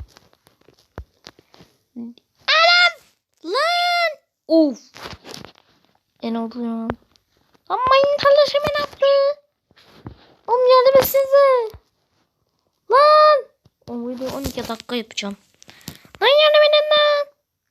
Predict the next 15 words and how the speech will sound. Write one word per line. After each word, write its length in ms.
Oğlum 140
bir 80
el 160
atın 260
ya. 400
Öf. 640
Bir, 440
bir 180
el 260
atın. 360
El, 300
el. 280
Atsanıza 520
ya. 160
Yok. 380